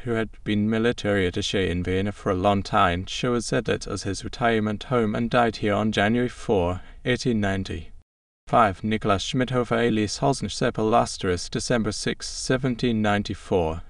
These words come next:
November twenty, eighteen twenty-eight, executed in Pinkhiffel. The notorious leader of the Stradifusilo gang of robbers is often incorrectly referred to as a native Edlitzer, although he lived in seventeen ninety-four in Tennau near Frohnleiten,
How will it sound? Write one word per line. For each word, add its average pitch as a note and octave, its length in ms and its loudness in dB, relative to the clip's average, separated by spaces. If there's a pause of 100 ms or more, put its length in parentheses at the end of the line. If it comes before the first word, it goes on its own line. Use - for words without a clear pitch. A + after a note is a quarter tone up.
(120)
November G#2 480 0
twenty, G#2 720 0
eighteen A2 280 0
twenty-eight, G#2 640 -2
executed G#2+ 640 -4
in F2 140 -4
Pinkhiffel. A2 540 -4 (100)
The A2+ 80 -2
notorious A#2 720 2
leader G#2 260 2
of F#2 80 -4
the G#2 60 -4
Stradifusilo A#2 840 2
gang G2 360 4
of F2+ 140 -6
robbers G#2 480 2 (100)
is G#2+ 220 -2
often A2+ 280 0
incorrectly G#2 560 0
referred A2 340 2
to G#2+ 100 -2
as F#2+ 140 -2
a A2 40 2
native G#2+ 360 0
Edlitzer, G2+ 640 -2 (120)
although A2 340 2
he A2+ 140 -2
lived A#2+ 260 -2
in G#2+ 140 0
seventeen A2 580 0
ninety-four G#2 560 0
in F#2+ 80 0
Tennau A2 400 2
near A2+ 120 -2
Frohnleiten, G#2+ 720 0